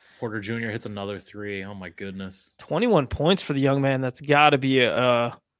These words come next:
Speaker 2: that's gotta be a career high already.
Speaker 1: Uh, who's your preferred Porter Junior? I thought, I think you might have tweeted this earlier this season.
Speaker 2: Oh yeah, uh, whether it's Otto Porter Junior, Kevin Porter Junior, or Michael Porter Junior,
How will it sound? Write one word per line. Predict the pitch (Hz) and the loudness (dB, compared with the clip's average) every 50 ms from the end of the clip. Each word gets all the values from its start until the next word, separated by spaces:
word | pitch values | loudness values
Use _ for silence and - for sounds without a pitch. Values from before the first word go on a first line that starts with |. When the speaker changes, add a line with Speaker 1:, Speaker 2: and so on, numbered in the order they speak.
| _ _ _ - | _ _ _ -6
Speaker 2:
that's | 131 - - | -6 -2 0
gotta | - 131 120 117 117 | 2 4 4 2 2
be | 120 117 | 0 -2
a | 120 | -4
career | - - 117 110 117 | -4 -2 0 2 2
high | 117 110 113 117 | 4 4 4 4
already. | 113 113 117 117 117 123 127 - - - _ _ _ _ _ _ _ _ _ _ _ - | 4 4 4 4 4 2 2 0 -4 -8 _ _ _ _ _ _ _ _ _ _ _ -8
Speaker 1:
Uh, | 117 117 113 | -6 -4 -2
who's | 135 160 151 - | -2 -2 -2 -2
your | 180 175 | -6 -6
preferred | 185 - 165 - - 170 165 156 131 - | -6 -6 -8 -6 -6 -6 -6 -6 -6 -4
Porter | 165 160 156 151 151 131 | -4 -4 -2 -4 -6 -4
Junior? | 117 123 143 160 175 135 95 90 | -4 -4 -4 -4 -4 -4 -6 -6
I | 92 95 | -8 -8
thought, | - 127 120 117 - | -6 -6 -6 -6 -6
I | 110 | -10
think | - - 127 123 - | -10 -12 -12 -10 -8
you | 120 120 | -8 -8
might | 117 120 113 | -6 -6 -6
have | 113 - | -6 -6
tweeted | - 135 135 135 117 | -6 -6 -6 -6 -6
this | 104 101 - - | -6 -8 -8 -8
earlier | 107 101 98 98 95 95 90 | -8 -8 -6 -6 -6 -6 -8
this | 87 101 95 - | -10 -10 -10 -10
season. | - 98 95 92 - 85 85 - - - - - - - - - - | -10 -10 -10 -12 -14 -16 -18 -16 -14 -10 -8 -8 -6 -6 -4 6 8
Speaker 2:
Oh | - 269 | 10 12
yeah, | 285 233 165 151 143 | 12 12 10 10 8
uh, | - 147 147 151 147 147 151 127 156 | 8 8 10 10 10 8 8 6 6
whether | 156 165 165 170 165 156 | 8 8 10 10 10 8
it's | 139 - | 6 6
Otto | - 170 170 175 175 175 | 6 8 8 10 10 8
Porter | 165 - 190 185 175 170 170 160 | 6 6 6 6 8 8 6 6
Junior, | 151 165 170 170 165 165 165 160 160 156 151 151 - _ | 6 4 4 4 4 4 4 2 2 2 0 -2 -6 _
Kevin | - - 170 160 156 160 151 | 4 6 6 6 6 4 2
Porter | - - 160 151 143 147 143 135 | 2 4 4 6 6 4 2 0
Junior, | 135 147 147 147 143 143 143 143 143 - | 0 0 0 0 2 0 0 0 0 -2
or | - - 147 143 143 135 135 135 131 | -2 -2 0 2 4 4 2 2 0
Michael | 135 139 147 185 - 180 147 | 0 -2 -2 0 0 0 -2
Porter | - - 156 143 139 143 139 131 | 0 2 2 4 4 4 4 2
Junior, | 123 131 139 135 135 139 139 139 135 135 127 127 - | 2 -2 -2 -2 0 0 0 2 2 2 0 0 -4